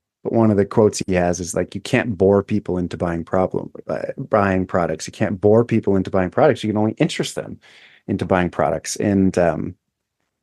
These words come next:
it's just like, yeah, I think one of the things that can just so easily happen is just, like, you, you start to view yourself <clears throat> as a company, corporate entity selling to faceless consumers.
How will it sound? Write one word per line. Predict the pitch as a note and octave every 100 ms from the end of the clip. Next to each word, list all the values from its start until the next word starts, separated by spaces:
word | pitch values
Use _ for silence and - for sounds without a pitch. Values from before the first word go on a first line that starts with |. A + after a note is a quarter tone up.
| _
it's | - -
just | - A2+ -
like, | G#2 F2+ - - - _ _ _ _ _ _ _ _ -
yeah, | F#3 -
I |
think | G#2 B2+
one | A#2+ C#3
of |
the | A#2
things | A2+ G#2
that | G#2
can | G#2 G2
just | G2 -
so | A#2+ A2+
easily | A2 G2+ G2+ F#2
happen | F2 E2+ - D#3+
is | B2+
just, | A2 -
like, | G2+ -
you, | A2 G#2+
you | A#2+
start | - B2 A#2+
to |
view | F#2 G#2
yourself | G#2+ A2 - G2+ G2 _ - -
<clears throat> | C#3 A#2+ - - - _ -
as | A2
a | G2+
company, | - A2+ A2 G2 F#2+ F2+ _ _ _ _ _ _ _ _ _ _ _ -
corporate | - B2 A2 -
entity | G#2+ G2+ G#2+ G2+ F#2
selling | - A2 G2+ G2+
to | - G2+
faceless | G#2+ G2 G#2+ F#2+
consumers. | - G2+ - G2 G2 F3+ -